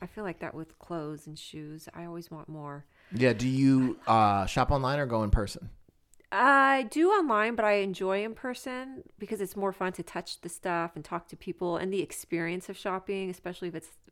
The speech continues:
Speaker 1: just for fun, walking around, like, stores I wouldn't buy anything in, but it's still fun to look at Louis Vuitton or, um, Balenciaga. I love Balenciaga. Ugh, and you can get me some Yeezys. Ugh.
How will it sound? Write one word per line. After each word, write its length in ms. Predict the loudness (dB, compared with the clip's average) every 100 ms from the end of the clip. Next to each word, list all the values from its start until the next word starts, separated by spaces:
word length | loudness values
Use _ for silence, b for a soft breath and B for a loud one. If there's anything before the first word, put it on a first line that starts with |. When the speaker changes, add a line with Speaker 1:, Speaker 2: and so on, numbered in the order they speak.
| _
Speaker 1:
just 180 | -14 -10
for 100 | -10
fun, 300 | -6 -6 -4
walking 340 | -6 -6 -10
around, 220 | -8 -10
like, 240 | -10 -12 -14 _ _ _ _ -20
stores 360 | -10 -4 -4 -4
I 100 | -10 -10
wouldn't 260 | -10 -8 -6
buy 120 | -8
anything 340 | -8 -12 -14
in, 180 | -14 -12
but 220 | -12 -14 _ _ _ _
it's 140 | -16 -10
still 140 | -10
fun 160 | -8 -10
to 100 | -10
look 140 | -12
at 80 | -10
Louis 180 | -6 -6
Vuitton 420 | -8 -12 -12 -12 -10
or, 160 | -12 -14 _ _ b b b b b b _
um, 320 | -10 -8 -10 -18 _ _
Balenciaga. 960 | -2 -2 -2 -4 -4 -2 -2 -4 -6 -10 -14
I 40 | -14
love 440 | -6 -2 -2 -4 -10 -10
Balenciaga. 880 | -8 -8 -6 -2 0 0 -2 -2 -4 b b b b _
Ugh, 220 | 10 12 10 -2 _ -14
and 160 | -10
you 60 | -8
can 100 | -6
get 160 | -4
me 60 | -4
some 200 | -4 -8
Yeezys. 880 | -8 -4 -2 -2 -2 -2 -2 -6 -14 _ 10
Ugh. 240 | 12 12